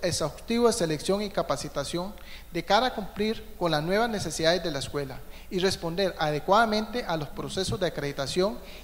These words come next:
y el aseguramiento de la calidad de las carreras, haciendo de ese know-how un activo muy valioso y en el que se han invertido recursos de formación que la institución no puede darse el lujo de desaprovechar.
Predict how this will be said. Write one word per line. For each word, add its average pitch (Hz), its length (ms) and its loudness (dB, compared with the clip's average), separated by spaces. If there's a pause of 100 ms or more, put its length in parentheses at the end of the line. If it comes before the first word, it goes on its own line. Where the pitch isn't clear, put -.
y 214 120 4
el 240 100 10
aseguramiento 180 680 2
de - 40 0
la 185 100 4
calidad 151 260 4
de 180 60 4
las 170 180 0
carreras, 190 420 0 (640)
haciendo 180 500 2
de 151 140 4
ese 180 160 -2
know-how 196 480 4 (800)
un 233 200 8
activo 220 340 6
muy 190 180 4
valioso 208 480 6
y 180 80 0
en 170 120 2
el - 20 -6
que 151 140 -2
se 185 120 -2
han 196 60 0
invertido 196 420 0
recursos 165 460 -2
de 147 100 0
formación 151 680 -2 (160)
que 170 100 0
la 151 60 0
institución 160 500 -4
no 170 100 -2
puede 175 240 4
darse 175 200 2
el 147 120 -8
lujo 240 300 -4 (320)
de 160 180 0
desaprovechar. 143 640 -4